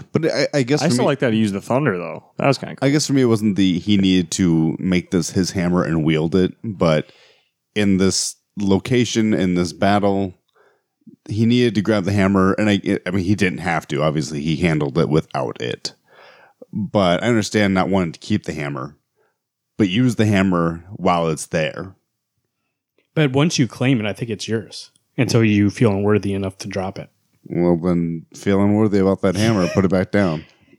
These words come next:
Speaker 3: But he was like, "That's not mine, so I'll wait for mine." You know what I mean? It's like
Speaker 1: So what, when Jane Foster dies, he gets his hammer back?
Speaker 3: when
Speaker 1: Or
Speaker 3: she becomes unworthy, he'll step up.
Speaker 1: when she heals from it finally?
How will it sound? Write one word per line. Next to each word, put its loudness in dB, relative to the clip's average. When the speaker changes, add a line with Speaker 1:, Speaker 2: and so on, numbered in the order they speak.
Speaker 3:
But 0
he 2
was -2
like, -4
"That's -4
not -6
mine, -6
so 0
I'll 4
wait 2
for -6
mine." -10
You -4
know 0
what 0
I -2
mean? -4
It's -6
like 0
Speaker 1:
So 0
what, 4
when 2
Jane 2
Foster 0
dies, 0
he -2
gets -2
his 0
hammer 2
back? -2
Speaker 3:
when 2
Speaker 1:
Or 4
Speaker 3:
she 2
becomes -2
unworthy, 0
he'll -4
step -4
up. -8
Speaker 1:
when 0
she 2
heals 2
from 2
it 2
finally? 0